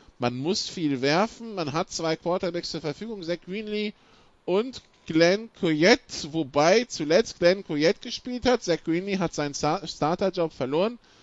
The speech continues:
Das gibt zumindest den Dresdnern wieder eine Laufspieldimension. Aber, äh, ja, halt auch dann nur Improvisationskünste des Quarterbacks und halt nicht gecallt nach Dive, äh, Toss, was auch immer, ja. Counter.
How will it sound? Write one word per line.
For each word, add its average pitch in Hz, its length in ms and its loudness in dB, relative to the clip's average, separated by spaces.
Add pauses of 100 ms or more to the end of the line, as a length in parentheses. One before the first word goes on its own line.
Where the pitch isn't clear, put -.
(400)
Das 202 380 6
gibt 226 240 -8
zumindest 196 640 -4
den 151 140 -2
Dresdnern 180 520 -4
wieder 180 140 -4
eine 165 100 -6
Laufspieldimension. 139 1300 -2 (600)
Aber, 190 840 6
äh, 151 280 4
ja, 151 280 6
halt 143 220 0
auch 165 240 0
dann 160 200 -2
nur 165 180 -2
Improvisationskünste 156 1000 -4
des 147 180 -6
Quarterbacks 151 560 -2
und 131 140 -4
halt 135 240 2
nicht 139 260 -10
gecallt 139 600 0
nach 131 320 -4 (100)
Dive, 131 360 0 (280)
äh, 123 640 -4
Toss, 143 280 -6
was 139 180 -4
auch 123 120 -6
immer, 147 400 -4
ja. 131 160 -2 (540)
Counter. 180 520 0